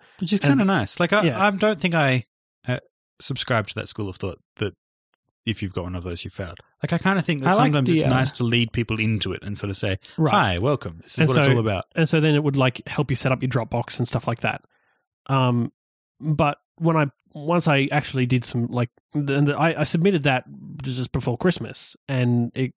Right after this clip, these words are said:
Speaker 2: got rejected anyway because there was no content. And so I was gonna have to put in the methods, additional methods of,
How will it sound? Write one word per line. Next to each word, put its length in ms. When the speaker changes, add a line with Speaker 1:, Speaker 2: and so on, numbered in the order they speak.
Speaker 2:
got 200
rejected 400
anyway 440
because 300
there 60
was 200
no 140
content. 460
And 440
so 460
I 80
was 100
gonna 160
have 160
to 80
put 200
in 340
the 200
methods, 580
additional 460
methods 380
of, 240